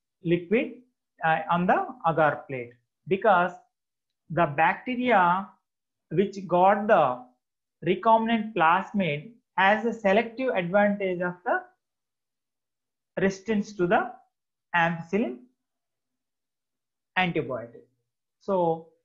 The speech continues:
now we see the bacteria which grow in the form of the colonies.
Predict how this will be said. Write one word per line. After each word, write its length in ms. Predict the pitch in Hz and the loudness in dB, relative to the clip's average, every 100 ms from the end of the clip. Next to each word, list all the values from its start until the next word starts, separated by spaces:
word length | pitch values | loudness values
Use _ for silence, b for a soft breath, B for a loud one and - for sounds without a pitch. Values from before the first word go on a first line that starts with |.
| _ _ _ - | _ _ _ -4
now 300 | 175 214 202 | 2 4 4
we 180 | 185 202 | 2 -2
see 580 | - 220 180 185 196 _ _ _ | -2 0 0 -2 -10 _ _ _
the 140 | 165 170 | -2 -2
bacteria 800 | 147 175 190 214 202 202 175 170 | 2 0 0 -6 2 4 4 4
which 260 | 160 - 160 | 0 -4 -4
grow 440 | 175 180 165 165 | 2 4 4 0
in 80 | 175 | -6
the 120 | 170 | -8
form 320 | 175 165 156 165 | -6 -4 -2 -4
of 160 | 170 | -4
the 100 | 214 302 - _ _ | -4 -4 -10 _ _
colonies. 760 | - 156 156 147 147 139 123 | 2 4 4 0 -4 -6 -8